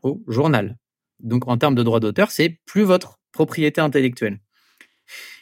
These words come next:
Et donc, votre journal, et donc votre article, il est publié en ligne et il est identifié par un identifiant qu'on appelle soit un D O I, soit un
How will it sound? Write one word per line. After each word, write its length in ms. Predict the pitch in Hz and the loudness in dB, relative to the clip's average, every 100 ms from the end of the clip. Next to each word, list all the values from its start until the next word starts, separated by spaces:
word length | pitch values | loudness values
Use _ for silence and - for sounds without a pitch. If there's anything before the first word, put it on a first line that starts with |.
| - | -2
Et 100 | 151 | 2
donc, 320 | 185 233 - - | 6 4 2 -4
votre 400 | 123 170 - 127 | 0 0 2 2
journal, 360 | 123 127 220 139 | 4 2 0 0
et 60 | |
donc 200 | 120 117 | 2 2
votre 220 | 120 123 | 2 -2
article, 320 | 131 123 165 117 | -2 -4 -4 -2
il 60 | |
est 80 | 107 | -2
publié 340 | - 135 131 | -4 2 4
en 120 | 113 104 | 4 2
ligne 220 | 160 196 | 2 2
et 100 | 131 | 2
il 120 | 113 | 2
est 200 | 113 110 | 0 -2
identifié 560 | 123 123 131 - 117 156 | -2 0 0 -2 -4 -2
par 160 | 123 110 | 0 -2
un 80 | |
identifiant 540 | 110 107 104 110 - 190 | -4 -6 -8 -8 -4 -2
qu'on 160 | 127 | 0
appelle 240 | 113 117 110 | -2 -2 -4
soit 180 | - 139 | -2 0
un 140 | 117 | 0
D 200 | 113 131 | 2 2
O 160 | 131 117 | 4 2
I, 200 | 147 202 | 0 -4
soit 260 | - 135 | -2 0
un 260 | 135 117 | 2 -2